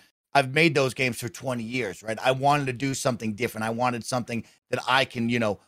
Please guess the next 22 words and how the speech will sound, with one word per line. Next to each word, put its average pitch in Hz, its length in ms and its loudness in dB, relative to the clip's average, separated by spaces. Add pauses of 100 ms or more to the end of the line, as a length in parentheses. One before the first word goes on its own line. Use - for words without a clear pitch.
(100)
put 147 140 2
my 127 100 4
really 131 360 4
finger 131 380 0
on." 107 220 2
And 120 320 0 (340)
this 156 220 4
is 156 180 6
that. 139 340 6
And 113 120 -4
hearing 208 300 0
his 151 180 -2
passion, 139 360 -2
I 104 80 -2
totally 165 340 -4
agree 120 180 -4
with 151 100 -4
you, 110 80 -8
Paris. 113 280 -2
It 131 60 -4
went 143 160 -2
from 143 300 2